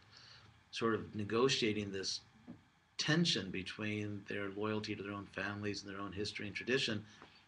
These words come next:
and at the same time, um, wanted to be modern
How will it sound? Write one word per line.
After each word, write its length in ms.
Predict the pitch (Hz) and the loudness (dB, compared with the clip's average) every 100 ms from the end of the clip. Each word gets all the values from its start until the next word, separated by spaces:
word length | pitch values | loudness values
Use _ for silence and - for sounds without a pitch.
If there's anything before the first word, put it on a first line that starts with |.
| _ - | _ -10
and 80 | |
at 60 | 107 | -6
the 60 | 107 | -4
same 300 | - 110 107 | -2 -2 -2
time, 540 | - 107 107 104 104 107 | 0 2 2 2 -2 -4
um, 400 | 104 101 101 95 - - _ _ _ _ _ _ _ _ - _ _ _ _ _ _ _ _ - 110 | -4 -4 -6 -10 -14 -20 _ _ _ _ _ _ _ _ -20 _ _ _ _ _ _ _ _ -4 0
wanted 260 | 110 107 | 0 0
to 60 | 101 | 0
be 100 | 104 | 0
modern 460 | 104 123 151 - | 2 2 2 -4